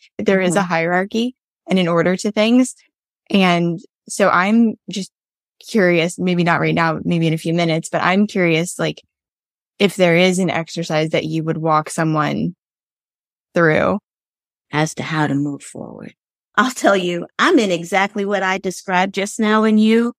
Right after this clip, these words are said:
Speaker 2: just concurred. <laughs> The same place. And was in that moment right before we got on here,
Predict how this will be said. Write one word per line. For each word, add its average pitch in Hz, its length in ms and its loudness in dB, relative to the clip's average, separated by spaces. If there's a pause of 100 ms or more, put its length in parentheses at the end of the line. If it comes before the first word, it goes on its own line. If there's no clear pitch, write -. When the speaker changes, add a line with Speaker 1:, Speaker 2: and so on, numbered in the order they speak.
(220)
Speaker 2:
just - 260 -4
concurred. 262 640 -2 (260)
<laughs> 247 100 0 (480)
The 165 180 -2
same 233 480 -2
place. 165 420 -2 (380)
And 240 380 4
was 190 360 0
in 440 280 -2
that 214 220 2
moment 202 440 0
right 220 520 -4
before 226 420 0
we 220 180 0
got 190 260 2
on 180 300 0
here, 165 400 -8